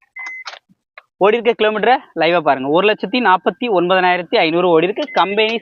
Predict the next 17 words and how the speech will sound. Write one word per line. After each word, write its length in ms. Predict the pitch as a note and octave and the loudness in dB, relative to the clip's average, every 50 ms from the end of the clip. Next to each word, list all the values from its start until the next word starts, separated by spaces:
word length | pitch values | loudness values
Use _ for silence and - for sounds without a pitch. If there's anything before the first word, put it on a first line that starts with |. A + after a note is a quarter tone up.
| - F#3 | -2 -2
சர்வீஸ் 320 | D#3 D#3+ F3 G3+ G3 - D#3 C#3+ | -2 0 -2 -4 -4 -4 -4 -6
இருக்கு. 220 | C#3 - C3 A#2 - _ _ _ _ _ _ _ E3 | -4 -6 -10 -14 -14 _ _ _ _ _ _ _ -4
இன்பில்ட் 300 | F#3 G#3 G3+ A3 G#3+ G#3 F#3 | -2 0 -2 0 0 0 0
மியூசிக் 320 | F#3+ G3 F3+ - G#3 F#3 G3 | 0 -2 -2 -2 -4 -2 -2
சிஸ்டம், 260 | G3 - - A#3+ B3+ A#3+ - | -4 -2 -2 -4 -4 -2 -6
சீட் 200 | G#3+ G3+ F3 - | -6 -6 0 2
கவர்ஸ், 180 | G3+ G3 F3+ - F#3+ F3 | 2 2 2 0 0 0
அப்பியரன்ஸ்லாம் 440 | - - F#3 F3+ E3+ G3 G3 F3 E3+ | 0 0 -2 -4 -2 -2 -2 0 0
பாருங்க, 200 | F3 F3+ G3 A3+ G#3 | 0 0 0 0 0
நல்லா 140 | F3 F3+ F3+ - _ - | 0 0 -2 -2 _ -4
தெளிவா 300 | D#3+ E3+ F#3 G3+ G#3 A#3+ - _ - | -2 0 0 0 0 0 0 _ 0
குவாலிட்டியா 400 | E3 E3+ F#3 F#3+ F#3 F3 G3+ F3 D#3 | 2 2 2 0 -2 -2 0 0 0
இருக்கு. 160 | D3+ F3+ F#3+ - | -2 -4 -6 -2
ஃப்ளோர் 240 | G3 G3 G3+ F#3 G3+ | 0 0 2 2 0
மேட், 160 | G#3 G3 - F3+ | -2 -2 -2 -4
கட் 120 | E3 D#3 - F#3+ | -6 -4 -4 -4
மேட் 160 | F#3+ - | -4 -4